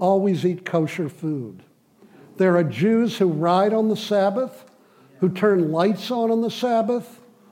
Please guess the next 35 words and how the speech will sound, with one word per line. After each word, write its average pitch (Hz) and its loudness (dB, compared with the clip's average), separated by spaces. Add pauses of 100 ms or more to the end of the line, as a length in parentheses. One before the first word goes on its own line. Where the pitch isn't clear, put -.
(500)
I'm 190 2
sure, 285 0
again, 220 2
you've 202 0
never 208 2
met 190 0
a 170 -2
Jew 170 -2
who 180 -2
did 196 0
any 208 0
of 151 -4
these 147 -6
things. 147 -8 (600)
But 208 0
part 285 0
of 262 -4
the 269 -4
reality 226 -2
that 214 -4
you 196 -2
have 220 -6
to 247 -8
recognize 208 -4
is 196 -4
that 233 -8
you 208 -2
have 214 -4
the 214 -4
rise 196 0 (340)
then 196 2
of 185 0
liberal 214 2
religious 180 -2
movements. 208 -6